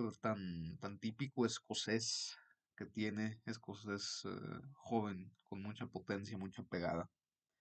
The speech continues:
Eh, mezclado con refresco de cola se le desvanece este carácter, ¿no?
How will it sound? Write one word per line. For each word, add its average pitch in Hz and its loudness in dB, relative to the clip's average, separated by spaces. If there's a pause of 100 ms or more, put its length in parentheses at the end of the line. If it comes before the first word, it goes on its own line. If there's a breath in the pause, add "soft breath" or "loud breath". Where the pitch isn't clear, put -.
(920)
Eh, 104 0
mezclado 135 4
con 127 2
refresco 131 4
de 123 0
cola 139 6
se 131 2
le 117 6
desvanece 110 2
este 113 -6
carácter, 101 -2
¿no? - -6